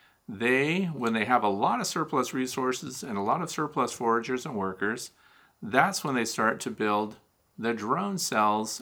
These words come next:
and that's when they start filling those cells with, uh,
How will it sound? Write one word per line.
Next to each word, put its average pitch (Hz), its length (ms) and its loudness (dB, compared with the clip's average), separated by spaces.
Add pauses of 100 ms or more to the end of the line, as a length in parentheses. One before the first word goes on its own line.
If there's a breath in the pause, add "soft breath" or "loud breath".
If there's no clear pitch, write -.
and 107 200 -2
that's 190 280 -2
when 127 120 -4
they 107 100 0
start 104 460 0 (120)
filling 139 360 -4
those 113 200 -2
cells 107 460 0
with, 101 460 -6
uh, 98 220 -2